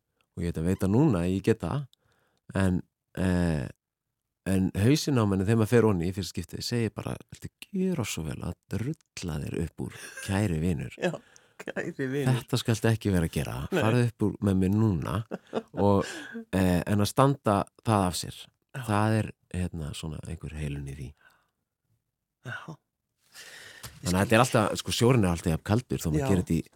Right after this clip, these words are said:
Speaker 2: Úff.
Speaker 1: mörg, mörg ár.
Speaker 2: Já.
Speaker 1: Maður bara þekkir tilfinninguna og veit maður kemst yfir það. Svo bara passa maður að vera bara nógu stutt, sko.
Speaker 2: Já, flýta sér svo í heita gufu.
Speaker 1: Já,
Speaker 2: Já,
Speaker 1: akkurat.
Speaker 2: akkurat.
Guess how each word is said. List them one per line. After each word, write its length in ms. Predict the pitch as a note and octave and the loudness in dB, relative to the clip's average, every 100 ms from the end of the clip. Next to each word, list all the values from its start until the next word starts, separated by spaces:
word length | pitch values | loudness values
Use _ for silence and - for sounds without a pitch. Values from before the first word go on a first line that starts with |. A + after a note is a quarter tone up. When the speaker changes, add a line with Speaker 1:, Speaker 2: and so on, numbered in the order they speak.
| _ - F3+ | _ -12 -8
Speaker 2:
Úff. 180 | F3 A#2 - _ - | -8 -8 -18 _ -4
Speaker 1:
mörg, 220 | G2 - | -4 -2
mörg 220 | F#2 F2 | -4 2
ár. 220 | A2 E2+ - | 2 2 -4
Speaker 2:
Já. 300 | E3+ D#3 D#3+ - _ _ | -10 -8 -10 -14 _ _
Speaker 1:
Maður 140 | F2+ E2+ | -6 -2
bara 140 | F#2 | -2
þekkir 500 | A#2 A#2+ - A2+ - _ _ - | 0 -2 -2 -2 -2 _ _ -2
tilfinninguna 640 | C3 - A2+ G#2+ A2 G#2+ | -2 0 -2 0 0 0
og 80 | G2+ | 2
veit 120 | A2+ | 0
maður 140 | G#2+ G#2 | -2 -4
kemst 160 | G#2+ - | -4 0
yfir 160 | G#2 D#2+ | 0 0
það. 80 | - | -2
Svo 140 | G2+ | -2
bara 140 | G#2 G2+ | 0 2
passa 260 | A2+ A#2 | 2 4
maður 300 | B2 A#2+ A#2+ | 4 4 4
að 40 | - _ _ _ _ _ _ | 0 _ _ _ _ _ _
vera 200 | G2 A2 | 2 4
bara 160 | A2+ A#2 | 6 8
nógu 200 | B2 B2 | 8 6
stutt, 360 | - D3 D3+ - | 8 8 8 4
sko. 240 | - F#2 F2 - | -2 -2 -2 0
Speaker 2:
Já, 180 | F#3+ D3+ C3+ - B2 | 4 6 6 6 2
flýta 260 | - A#2+ | 4 2
sér 140 | F#3 F#3 | 2 0
svo 100 | F#3 | 0
í 60 | F3+ | 2
heita 200 | G3 F#3 | 0 0
gufu. 240 | G3+ C#3+ D3 - - | 0 0 -4 -14 -2
Speaker 1:
Já, 280 | G#2 G#2+ G2 | 6 8 8
Speaker 2:
Já, 240 | F2+ D#2 - | 6 4 2
Speaker 1:
akkurat. 280 | F#2+ F#2 E2 | 0 0 -2
Speaker 2:
akkurat. 360 | - C#3 - | -4 -8 -8